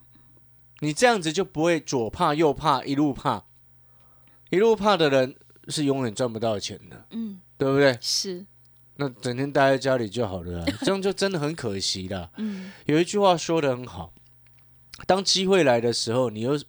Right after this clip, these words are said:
Speaker 1: 不伸出手来，那当然永远机会都是别人的。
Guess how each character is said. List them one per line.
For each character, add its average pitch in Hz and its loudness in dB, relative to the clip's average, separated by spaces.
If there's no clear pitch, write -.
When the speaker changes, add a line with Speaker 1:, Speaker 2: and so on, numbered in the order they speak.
Speaker 1:
不 170 -6
伸 151 -2
出 151 -4
手 95 -6
来， 85 -12
那 202 -4
当 220 0
然 180 2
永 175 -2
远 127 -2
机 139 -4
会 147 0
都 135 -2
是 127 -6
别 92 -8
人 85 -10
的。 80 -16